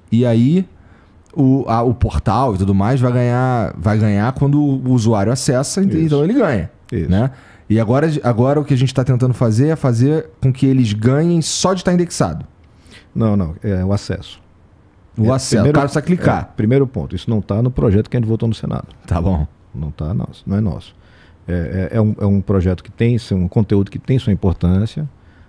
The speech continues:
Speaker 2: mas é extremamente difícil, até porque você tem que definir valores, percentuais, como é que é isso?
Speaker 1: Ah,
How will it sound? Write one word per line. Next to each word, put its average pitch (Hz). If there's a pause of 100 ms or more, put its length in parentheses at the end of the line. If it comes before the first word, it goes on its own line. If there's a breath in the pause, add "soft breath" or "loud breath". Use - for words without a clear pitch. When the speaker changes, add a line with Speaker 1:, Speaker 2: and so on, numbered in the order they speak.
Speaker 2:
mas 98
é 107
extremamente 117
difícil, 92
até -
porque -
você -
tem 143
que 139
definir 139
valores, 107
percentuais, 92
como -
é 110
que -
é 95
isso? - (540 soft breath)
Speaker 1:
Ah, 143